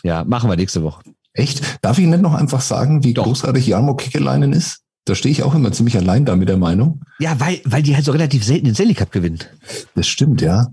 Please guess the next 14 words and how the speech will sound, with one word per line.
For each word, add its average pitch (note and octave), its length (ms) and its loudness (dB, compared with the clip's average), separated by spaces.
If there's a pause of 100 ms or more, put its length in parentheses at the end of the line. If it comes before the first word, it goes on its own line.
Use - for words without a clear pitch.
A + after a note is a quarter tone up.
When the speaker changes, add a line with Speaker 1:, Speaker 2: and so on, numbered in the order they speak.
Speaker 2:
Das - 240 -2
wird A2 140 0
halt G#2 180 2
mit G2+ 100 0
Columbus A#2 400 0
auch - 200 -6 (120)
echt - 320 -4
schwierig. A#2+ 500 0
Aber F#2+ 160 0
was - 200 -2
er C3+ 80 0
da C#3+ 120 0
immer A2 160 2
rausholt B2+ 600 -2